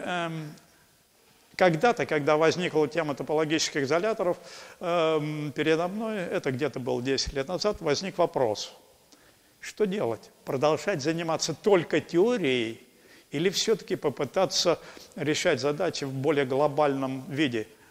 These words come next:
объединяя, эм, усилия как экспериментаторов, так и теоретиков?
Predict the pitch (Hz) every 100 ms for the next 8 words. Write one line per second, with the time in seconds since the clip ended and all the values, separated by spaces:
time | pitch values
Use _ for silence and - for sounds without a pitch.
0 | - 139 139 147 160 156 139 127 123 -
1 | - 143 139 135 131 135 135 165 160 -
2 | 139 127 - - 185 185 180 - 175 160
3 | 165 160 156 156 147 - 151 143 139 151
4 | 160 120 - 110 107